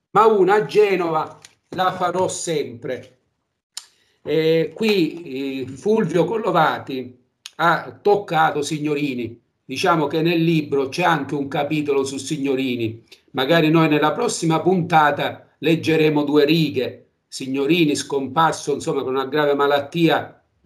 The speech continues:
eh, in modo, insomma, ancora un po' premo-, in modo prematuro.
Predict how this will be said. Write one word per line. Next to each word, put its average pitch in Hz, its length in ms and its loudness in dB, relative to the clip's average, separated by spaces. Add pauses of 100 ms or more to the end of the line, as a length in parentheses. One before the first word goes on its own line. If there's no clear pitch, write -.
eh, 113 100 -14
in 117 360 -10
modo, 143 380 2
insomma, 127 320 -4
ancora 139 480 2
un 131 240 -4
po' 147 300 0
premo-, 131 760 -2
in 120 100 -6
modo 143 240 4
prematuro. 175 920 2